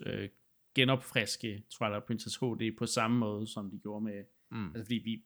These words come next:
Speaker 1: altså, jeg synes jo ikke, at deres første port af Twilight Princess H D er den bedste. Altså, der, der, der følte jeg, at dengang Wind Waker H D var bedre. Og jeg synes også, altså, Skyward Sword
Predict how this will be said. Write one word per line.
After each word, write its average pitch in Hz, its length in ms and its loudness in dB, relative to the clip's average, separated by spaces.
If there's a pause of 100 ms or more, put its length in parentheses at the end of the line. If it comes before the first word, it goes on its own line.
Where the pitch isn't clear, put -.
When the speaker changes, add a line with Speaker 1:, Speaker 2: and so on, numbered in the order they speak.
(120)
Speaker 1:
altså, 113 160 -12
jeg 131 120 4
synes 139 200 2
jo 139 40 2
ikke, 147 180 4
at 147 60 2
deres 107 260 0
første 131 340 0
port - 420 -8
af 107 200 -6 (920)
Twilight 110 160 2
Princess 113 260 0
H - 40 2
D 127 80 6
er 110 120 4
den 113 140 0 (100)
bedste. - 340 2 (240)
Altså, - 260 -8 (160)
der, 113 140 -4 (120)
der, 123 140 4 (140)
der 127 100 6
følte 135 280 2
jeg, 113 60 4
at 101 60 -2
dengang 107 340 0
Wind 117 160 2
Waker 107 280 -4 (120)
H - 100 -6
D - 40 -14
var 95 160 -8
bedre. 107 300 -6 (340)
Og 98 60 -20
jeg 98 80 -10
synes 117 160 -6
også, 107 300 -2
altså, - 160 -6
Skyward 127 300 0
Sword 110 340 -6